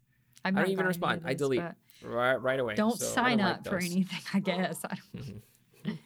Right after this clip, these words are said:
Speaker 2: <laughs>
Speaker 1: I don't.
Speaker 2: All right. All right. So the next question is from, I'll have you take this, Chelsea.
Speaker 1: Yeah. In,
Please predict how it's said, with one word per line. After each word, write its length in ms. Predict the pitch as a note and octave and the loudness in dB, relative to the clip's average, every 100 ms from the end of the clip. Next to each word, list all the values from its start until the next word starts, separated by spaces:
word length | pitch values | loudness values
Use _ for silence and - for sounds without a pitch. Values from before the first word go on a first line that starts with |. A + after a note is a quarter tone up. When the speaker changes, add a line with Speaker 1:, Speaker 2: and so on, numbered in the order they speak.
| - - E3+ | -10 -4 -4
Speaker 2:
<laughs> 20 | - | 4
Speaker 1:
I 160 | G3 | 4
don't. 240 | F#3+ E3 - - - - E3 - | 4 2 -2 -6 -14 -16 -8 2
Speaker 2:
All 100 | C#3 | 4
right. 100 | - _ _ E3 F#3+ F#3 - | 4 _ _ -18 -16 -18 -2
All 80 | B2 | 0
right. 140 | F#2 - | 0 2
So 140 | D3 | 2
the 140 | C3 | 2
next 240 | C3+ D#3+ - | 0 0 0
question 300 | E3+ D#3+ C#3+ | -2 -2 -4
is 100 | C3 | -4
from, 640 | - - A2 G#2+ A2+ B2+ E3 - - - | -6 -6 -4 -2 -2 -4 -6 -12 -20 -12
I'll 80 | - | -6
have 120 | E3+ | -4
you 60 | A#2+ | -4
take 160 | - - | -6 -8
this, 100 | - | -8
Chelsea. 180 | - A3 | -2 0
Speaker 1:
Yeah. 180 | A#3 C3+ - _ | 2 0 -4 _
In, 560 | - A3 A3+ B3+ C4 C4+ | -2 2 2 0 -2 -4